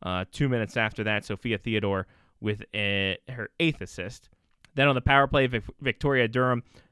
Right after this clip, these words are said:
uh, with her fourth goal of the year, Abigail Carlson's seventh assist, Emma Alexander, fourth goal of the game. Ponce went home, Caitlin Cavanaugh, her eleventh assist,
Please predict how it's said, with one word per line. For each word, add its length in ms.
uh, 300
with 280
her 180
fourth 400
goal 180
of 60
the 80
year, 240
Abigail 360
Carlson's 540
seventh 400
assist, 480
Emma 140
Alexander, 720
fourth 320
goal 380
of 200
the 100
game. 380
Ponce 280
went 160
home, 260
Caitlin 420
Cavanaugh, 420
her 160
eleventh 480
assist, 500